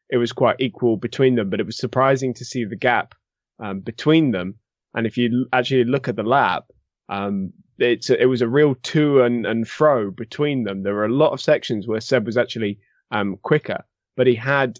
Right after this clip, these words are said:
uh, a low battery during his lap, so he didn't have all that extra electrical power to help him out.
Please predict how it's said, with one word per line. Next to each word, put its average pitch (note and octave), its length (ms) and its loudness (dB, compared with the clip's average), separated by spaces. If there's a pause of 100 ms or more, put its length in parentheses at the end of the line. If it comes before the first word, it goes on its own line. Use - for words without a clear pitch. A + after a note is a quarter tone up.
uh, A2+ 320 -4
a A#2 40 -6
low B2+ 520 4
battery B2 640 -4 (140)
during A2+ 240 -4
his A2 220 -8
lap, A#2+ 320 0
so A2+ 140 -8
he A2 80 -6
didn't G#2+ 300 -6
have A#2 300 0
all A2 140 -2
that G2 220 -2
extra G#2+ 460 -2 (260)
electrical A2+ 460 -2
power A2+ 400 0
to - 100 -16
help A#2 180 -8
him G2+ 100 -2
out. G2 240 -2